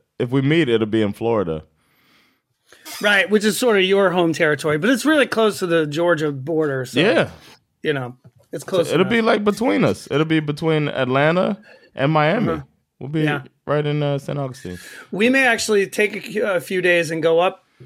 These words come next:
Speaker 2: to Georgia. There's this crazy, be-, have you ever been to Cumberland Island?
Speaker 1: No, man. Sorry.
Speaker 2: Cumberland Island is, like, this crazy sort of natural island. They don't have, like,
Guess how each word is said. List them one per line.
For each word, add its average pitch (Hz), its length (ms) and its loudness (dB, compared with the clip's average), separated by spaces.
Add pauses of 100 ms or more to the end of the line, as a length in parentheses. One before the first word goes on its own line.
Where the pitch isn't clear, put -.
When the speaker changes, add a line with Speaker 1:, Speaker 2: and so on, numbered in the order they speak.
(120)
Speaker 2:
to 180 140 -4
Georgia. 156 680 0 (200)
There's 170 300 0
this 170 160 -6
crazy, 202 500 0
be-, 180 180 0
have 175 120 -2
you 247 80 2
ever 247 140 0
been 226 160 2
to 196 60 -4
Cumberland 214 480 0
Island? 208 400 -2 (560)
Speaker 1:
No, 98 240 -2
man. 87 220 -6 (180)
Sorry. 95 320 -10 (640)
Speaker 2:
Cumberland 214 480 2
Island 190 520 2
is, 165 200 -4
like, 160 220 0
this - 320 -6
crazy 180 580 0
sort 156 240 -2
of 143 80 -6
natural 156 840 2 (1500)
island. 160 560 0
They 151 140 -4
don't 165 300 2
have, 156 280 -4
like, 143 240 -4